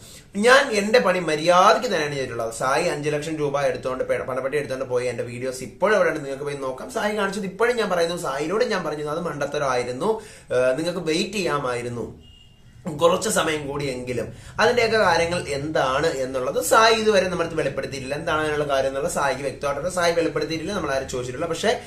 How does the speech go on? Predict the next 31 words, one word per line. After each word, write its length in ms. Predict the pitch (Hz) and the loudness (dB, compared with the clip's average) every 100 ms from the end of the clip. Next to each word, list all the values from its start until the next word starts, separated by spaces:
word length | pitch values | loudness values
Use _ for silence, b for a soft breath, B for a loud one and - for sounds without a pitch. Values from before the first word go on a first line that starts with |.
| B B | B B
ഈ 140 | 233 262 | 0 6
ഒരു 160 | 226 | 8
ടോപ്പിക്ക് 440 | 220 170 160 156 151 | 8 6 2 0 -2
ഞാൻ 140 | 139 | -2
അന്നും 340 | 131 139 208 208 | -2 -2 -4 0
പറയുന്നു, 320 | 190 185 208 | 2 2 0
ഇന്നും 320 | 160 160 202 | -4 -4 -2
പറയുന്നു, 340 | 180 160 170 | 0 0 -4
എന്നും 360 | 165 151 202 294 | -2 -2 -2 0
പറയും, 260 | 185 165 180 | 0 -2 -4
സായി 240 | 139 139 | -4 -2
ആ 80 | 143 | -2
കാണിച്ചത് 380 | 139 127 123 165 | -2 -6 -6 -8
മണ്ടത്തരം 440 | 240 247 247 208 | -2 0 2 0
തന്നെയാണ്. 220 | 180 160 | -2 -2
ഫൈവ് 240 | 165 160 165 | 0 -2 -2
ലാക്സ് 220 | 151 156 | -2 -4
എടുത്തോണ്ട് 280 | 139 139 135 | -8 -6 -4
പോയത്, 420 | 123 110 95 - B B | -2 -2 -6 -12 B B
അതിനേക്കാൾ 360 | 226 226 220 | 4 6 4
കൂടുതൽ 380 | 214 196 180 185 | 4 2 2 6
വരുമായിരുന്നു. 580 | 247 254 247 202 151 127 | 8 8 6 4 2 -2
അത് 160 | 139 175 | -2 2
ആ, 180 | 180 | 2
ഈ 220 | 202 208 226 | 2 -4 -4
കേസ് 320 | 202 - 196 | -2 -2 -6
ഞാൻ 180 | 175 175 | -6 -4
അന്നും 380 | 156 151 165 190 | -4 -6 -6 -2
പറഞ്ഞ 260 | 226 240 | 0 2
സംഭവം 340 | 220 180 160 139 | 0 0 -2 -4
തന്നെയാണ്. 240 | 117 101 | -6 -10